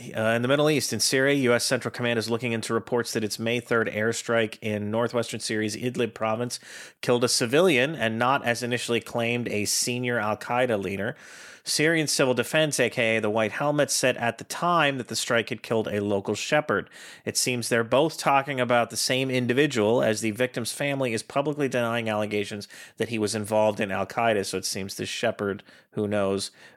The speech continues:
maybe he lived a dual life. I find that hard to believe, but it's possible. centcom issued a statement on Tuesday that, uh, highlighting the U S military's impressive capacity for gibberish, said in part that, quote, "We are aware of the allegations of a civilian casualty,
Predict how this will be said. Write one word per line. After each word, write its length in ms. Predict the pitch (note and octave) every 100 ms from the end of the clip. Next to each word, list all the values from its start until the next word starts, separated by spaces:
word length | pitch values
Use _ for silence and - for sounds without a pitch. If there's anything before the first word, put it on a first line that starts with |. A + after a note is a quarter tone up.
| -
maybe 320 | C3+ D3+ D#3
he 200 | C3+ B2
lived 320 | A2 A#2 G#2
a 60 | A2
dual 340 | A2 G#2+ G#2
life. 360 | G#2 G2 F#2+ F2+
I 160 | F#2+
find 240 | F#2 A2+ G#2
that 100 | G2+
hard 220 | G2 F#2+
to 60 | -
believe, 400 | F#2+ F#2 F2+ -
but 100 | F#2
it's 140 | F2+
possible. 580 | - D3+ D3 A#2+ A2+ A2 - - - -
centcom 560 | - F3 F#3+ F#3 D#3
issued 220 | C#3+ - B2
a 40 |
statement 420 | - D3 D3 C#3+
on 100 | B2+
Tuesday 540 | - C3 A#2+ - A#2+ A#2
that, 380 | A2+ A2 -
uh, 200 | A2 G#2+
highlighting 580 | - B2+ B2+ B2 A#2+ A2+
the 80 | G#2+
U 320 | G#2+ G#2+ A2+
S 140 | G#2+ -
military's 420 | G#2+ G#2 G#2+ G#2
impressive 380 | - A2 - G#2
capacity 600 | G#2+ A2 G#2 - G2+ G2 - -
for 180 | - G2+
gibberish, 720 | G#2 C3 G3 D#3 C#3+ E3 - - - -
said 280 | - C#3+ C3
in 180 | C3+ A#2+
part 320 | - C#3 C3
that, 180 | C3 B2
quote, 280 | D3 C#3
"We 200 | C3 D3+
are 200 | D#3+ D#3+
aware 340 | D3+ C#3 C#3 C#3+
of 140 | C#3
the 100 | C3+
allegations 640 | C3 C3 B2+ B2+ B2 C3 B2+
of 100 | B2
a 80 |
civilian 520 | A#2+ - A#2+ B2 A#2+ A2+
casualty, 640 | B2 A#2+ A#2 A2+ B2 A2+